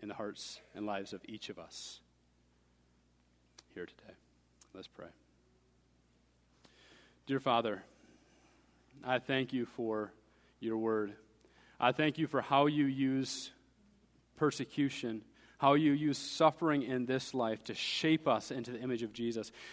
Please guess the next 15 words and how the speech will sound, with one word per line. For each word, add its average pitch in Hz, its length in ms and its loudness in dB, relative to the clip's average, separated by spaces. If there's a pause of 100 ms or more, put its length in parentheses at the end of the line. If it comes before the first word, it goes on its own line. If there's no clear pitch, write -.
(120)
God, 143 200 8
we 160 140 6
are 135 120 4
so 156 580 4 (240)
rebellious. 131 540 4
We 143 80 0
are 120 60 4
so 160 340 4
hard-hearted. 147 800 8
We, 139 140 2 (220)
we 143 100 0
go 156 180 8
to 165 140 6
our 139 140 6
own, 160 340 2